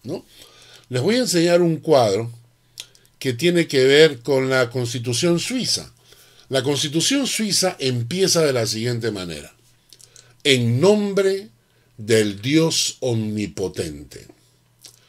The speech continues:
El pueblo suizo y los cantones,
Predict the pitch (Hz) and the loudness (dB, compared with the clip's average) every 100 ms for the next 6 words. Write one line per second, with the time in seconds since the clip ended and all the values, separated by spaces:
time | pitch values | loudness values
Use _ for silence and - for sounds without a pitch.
0 | _ _ _ 131 127 117 185 220 220 208 | _ _ _ 0 2 4 8 8 8 2
1 | - 190 185 - 95 78 _ - 120 110 | 2 -2 -2 -4 -6 -10 _ -10 -4 -4
2 | - - 107 101 101 139 95 73 - - | -4 -6 -6 -6 -2 0 0 -6 -12 -14